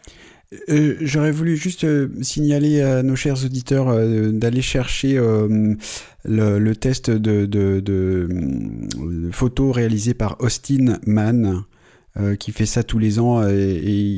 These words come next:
et, euh, vous trouverez ça si vous faites, euh, iPhone quatorze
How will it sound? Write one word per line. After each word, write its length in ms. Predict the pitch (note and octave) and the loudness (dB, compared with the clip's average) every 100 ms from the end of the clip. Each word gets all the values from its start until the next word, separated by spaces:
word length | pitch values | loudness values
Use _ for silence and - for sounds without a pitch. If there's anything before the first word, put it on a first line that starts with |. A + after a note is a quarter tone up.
| G2+ - | -4 -4
et, 40 | |
euh, 180 | G2 F2+ F2 | -2 -2 -4
vous 200 | G#2 G2+ | -6 -6
trouverez 400 | - G#2 A2 A2 | -4 -4 -2 -2
ça 240 | A#2+ A#2 | -2 -2
si 200 | - - | -4 -8
vous 140 | G#2 | -8
faites, 300 | G2+ A2 G#2+ | -4 -4 0
euh, 640 | G2 F#2+ F#2+ F#2 F#2 E2+ D#2+ - | 0 2 0 0 0 -2 -4 -4
iPhone 420 | G#2 - A2+ A2 | -4 -2 -2 -2
quatorze 580 | A2 G#2+ A2+ G#2 G#2+ | -2 -2 -2 0 -2